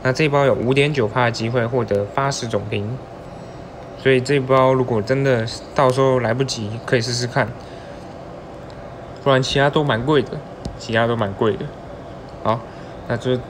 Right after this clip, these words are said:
这次活动的部分了。所以说嘞，这个点数应该就换不到啦，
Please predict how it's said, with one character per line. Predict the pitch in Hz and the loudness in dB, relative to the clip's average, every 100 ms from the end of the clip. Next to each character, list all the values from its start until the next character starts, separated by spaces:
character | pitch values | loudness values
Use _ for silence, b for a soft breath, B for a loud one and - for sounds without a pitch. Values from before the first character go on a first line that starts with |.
| - | -6
这 | - 123 | 0 2
次 | 123 | 0
活 | 117 110 104 | -2 -2 2
动 | 107 123 | 2 0
的 | |
部 | 110 120 107 | -2 -4 0
分 | 113 | 0
了。 | 98 - B B B - | -2 -8 B B B -2
所 | 143 | 2
以 | 143 | 4
说 | 127 139 135 | 4 2 4
嘞， | 135 135 - - - - 131 | 4 2 -4 -14 -14 -12 -10
这 | - 139 135 | 0 4 4
个 | 120 123 113 | 4 2 2
点 | 107 101 | 0 -2
数 | 117 131 | 0 2
应 | |
该 | 131 131 | 4 4
就 | 135 | 2
换 | - 139 113 | 2 2 2
不 | 107 113 - | -4 -6 2
到 | 135 120 | 4 4
啦， | 117 | 2